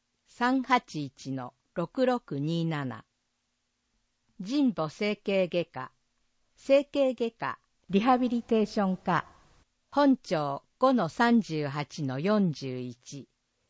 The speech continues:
ユニーブル武蔵小金井一零二。電話、零四二、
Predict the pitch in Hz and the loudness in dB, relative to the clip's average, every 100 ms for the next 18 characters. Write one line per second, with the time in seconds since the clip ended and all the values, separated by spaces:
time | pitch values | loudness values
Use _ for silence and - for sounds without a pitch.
0 | _ 185 214 277 262 160 143 143 139 139 | _ 2 6 6 4 0 -4 -2 -4 0
1 | 208 202 - 202 185 175 165 151 131 117 | 0 0 -4 -2 0 -2 -2 -4 -4 -10
2 | _ 151 - 208 190 165 127 127 135 123 | _ -18 -2 0 0 -2 -6 -6 -6 -8
3 | _ _ _ _ _ _ _ 175 190 180 | _ _ _ _ _ _ _ 0 2 2
4 | 170 156 151 _ _ _ _ 208 262 262 | 0 -2 -2 _ _ _ _ 2 4 4
5 | 254 208 151 131 139 147 | 4 2 0 -4 -4 -6